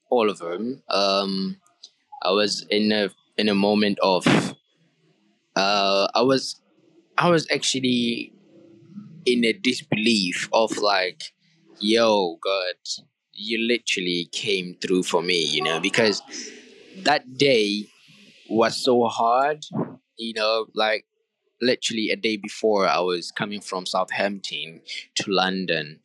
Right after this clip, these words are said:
you know, and then I, I got to London very late, li-, at, like, I think twelve P M, uh, twelve A M, eleven P M, you know, and then I, I,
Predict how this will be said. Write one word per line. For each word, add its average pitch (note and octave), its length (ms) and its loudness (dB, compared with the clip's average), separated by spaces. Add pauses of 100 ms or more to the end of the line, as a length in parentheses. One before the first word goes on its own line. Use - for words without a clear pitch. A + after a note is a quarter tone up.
(280)
you F2 120 -6
know, F2+ 220 2
and F#2 320 -4
then F#2+ 560 0 (120)
I, - 120 -2 (120)
I - 40 -6
got - 280 0
to G#2 120 -2
London G2+ 440 0
very F#2+ 220 2
late, F#2 480 2
li-, F#2+ 100 0
at, G2 320 0
like, F2 320 0
I F2+ 60 -6 (100)
think F2 280 -2 (140)
twelve F#2+ 520 2 (100)
P G2 280 -2
M, G2 180 -2
uh, - 140 0
twelve G#2+ 320 -2
A F#2+ 200 4
M, G2 340 -2 (200)
eleven F#2 280 -2
P B2+ 360 0
M, C3 300 -10 (400)
you F2 120 -6
know, F#2 240 0
and F#2 80 -4
then F2+ 120 0
I, F2 140 -4 (140)
I, F#2 60 -2